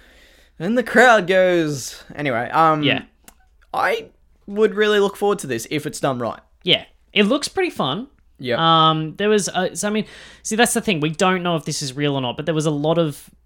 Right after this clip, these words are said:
Speaker 2: gameplay that it showed. But, I mean,
Speaker 1: Yeah.
Speaker 2: people can do crazy freaking things.
Speaker 1: I'm more curious about, like, travel. You know how in games you normally get a mount?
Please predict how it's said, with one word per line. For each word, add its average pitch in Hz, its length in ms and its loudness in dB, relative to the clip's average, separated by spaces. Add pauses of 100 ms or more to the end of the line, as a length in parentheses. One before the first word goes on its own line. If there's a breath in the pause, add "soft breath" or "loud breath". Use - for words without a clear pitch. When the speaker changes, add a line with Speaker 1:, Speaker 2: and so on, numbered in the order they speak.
(800)
Speaker 2:
gameplay 143 640 -4 (1200)
that 175 120 2
it 156 100 -4
showed. 185 440 0
But, 202 180 -4
I 208 40 2
mean, 240 80 4 (100)
Speaker 1:
Yeah. 220 180 0 (440 soft breath)
Speaker 2:
people 269 300 2
can 226 200 0
do 170 340 4 (480)
crazy 151 440 2
freaking 107 360 -16
things. 90 300 -18
Speaker 1:
I'm 165 180 0
more 233 180 0
curious 127 580 -4
about, 120 420 -2
like, 107 400 -4 (760)
travel. 101 640 -4 (680)
You 135 80 -8
know 175 240 4
how 165 280 2
in 151 300 -4
games 135 460 -2
you 131 80 -8
normally 127 220 -6
get 123 140 -4
a 127 40 -2
mount? 113 540 -4